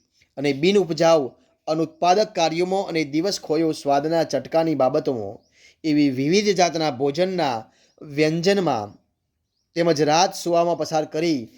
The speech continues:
જન્મારો આમ જ વેડફી દેવાની વાત પર કવિ કટાક્ષ કરે છે. અને હીરા જ સમાન, અને જે હીરો છે એ હી-,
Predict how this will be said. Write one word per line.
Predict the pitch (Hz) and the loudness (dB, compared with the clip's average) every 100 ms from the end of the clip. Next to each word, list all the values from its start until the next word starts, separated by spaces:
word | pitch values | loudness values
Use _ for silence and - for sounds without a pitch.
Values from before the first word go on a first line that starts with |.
| _ _ | _ _
જન્મારો | 139 131 156 160 175 196 | -12 -2 0 4 4 4
આમ | 202 - 147 160 190 | 0 -2 -4 -2 -2
જ | 165 | -2
વેડફી | 165 151 160 | -2 -2 0
દેવાની | 160 151 151 | 0 0 0
વાત | 139 139 156 170 | 0 2 0 0
પર | 151 | -6
કવિ | 139 135 135 | -4 -4 -4
કટાક્ષ | 135 156 175 - | -4 0 0 0
કરે | 151 143 | -2 -2
છે. | 131 110 98 _ _ _ - | -4 -8 -8 _ _ _ -4
અને | 165 175 147 113 - _ _ _ - | 0 2 2 -2 -10 _ _ _ -8
હીરા | 139 156 190 | -2 2 2
જ | 170 - - | 2 -6 -16
સમાન, | - 151 160 156 123 113 _ _ _ - | -10 -4 -2 -2 -6 -14 _ _ _ -12
અને | 123 156 202 220 _ _ - | -4 -4 -4 -8 _ _ -6
જે | 131 139 | 0 0
હીરો | 135 143 190 | 2 2 2
છે | 185 | 2
એ | 151 147 | 0 0
હી-, | 139 139 | -2 -4